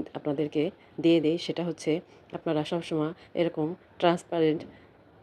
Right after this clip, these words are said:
বক্সে মশলাগুলো রাখবেন। তাহলে কি হবে, আপনারা মশলার বাটিটা বক্সগুলো বের করলেই দেখতে পাবেন যে এটার ভিতরে কী মশলা আছে, পেঁয়াজ বাটা আছে, রসুন বাটা আছে না আদা বাটা আছে।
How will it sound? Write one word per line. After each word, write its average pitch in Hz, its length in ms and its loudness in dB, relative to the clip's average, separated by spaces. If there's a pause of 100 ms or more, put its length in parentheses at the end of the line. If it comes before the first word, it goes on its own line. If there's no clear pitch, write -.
(280)
বক্সে 160 380 4 (1120)
মশলাগুলো 165 420 2 (100)
রাখবেন। 139 280 0 (140)
তাহলে 175 260 0 (380)
কি 196 140 2
হবে, 175 180 6 (280)
আপনারা 165 280 0 (300)
মশলার 160 340 -2
বাটিটা 156 320 -2 (960)
বক্সগুলো 180 420 4
বের 175 180 8
করলেই 180 280 2 (160)
দেখতে 165 240 -2
পাবেন 156 220 -2 (180)
যে 160 100 4 (220)
এটার 160 240 -2
ভিতরে 160 260 0 (300)
কী 196 160 0
মশলা 156 300 0
আছে, 143 160 -4 (280)
পেঁয়াজ 165 260 2
বাটা 160 240 2
আছে, 208 140 -4 (120)
রসুন 160 280 -4
বাটা 165 200 -2
আছে 196 120 -4 (100)
না 156 100 -2
আদা 143 180 -2
বাটা 143 220 -4
আছে। - 140 -10